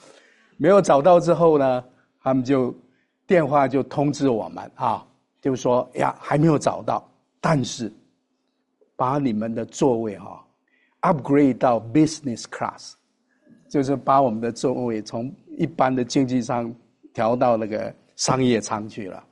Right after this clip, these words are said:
嗯，我们说：“也不错，也好，<laughs> 还好，<laughs> 没有找到也这个。”哎呀，但是我们那一，那一包大包的哈，虽然掉了，但是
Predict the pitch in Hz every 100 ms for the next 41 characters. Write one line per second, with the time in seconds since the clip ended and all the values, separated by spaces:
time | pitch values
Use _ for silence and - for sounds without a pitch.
0 | _ _ - 120 104 110 120 135 156 160
1 | 127 - 143 - 170 147 - - 127 135
2 | - - - - - - - - - -
3 | 185 196 123 - 247 - 220 - - -
4 | - - - 156 196 143 131 110 110 139
5 | 123 123 117 135 123 - - - _ -
6 | 156 254 226 233 185 151 196 220 214 196
7 | 175 196 196 175 185 180 175 147 139 139
8 | 135 117 107 95 - _ _ _ _ _
9 | _ _ _ _ _ _ _ - 233 226
10 | 180 165 202 156 123 120 170 156 156 143